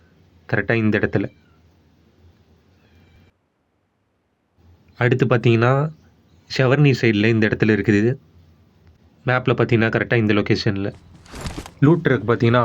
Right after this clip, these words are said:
ஆட்டோமேட்டிக்கா ஏதாவது ஒரு ரூட்ல பார்த்தீங்கன்னா இந்த நாலு இது காமிச்சிருந்தேன், அந்த இடத்துல பார்த்தீங்கன்னா போயிட்டே இருக்கும். அதை நீங்க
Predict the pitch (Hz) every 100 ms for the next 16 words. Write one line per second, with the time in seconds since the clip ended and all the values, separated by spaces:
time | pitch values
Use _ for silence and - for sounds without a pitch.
0 | 113 117 120 117 120 123 107 123 120 113
1 | 120 123 110 107 107 104 113 110 101 98
2 | 98 - - - 120 104 110 107 123 117
3 | 110 101 98 98 101 101 107 - 120 110
4 | 107 107 107 113 107 117 107 98 104 -
5 | - - - - - 113 110 113 110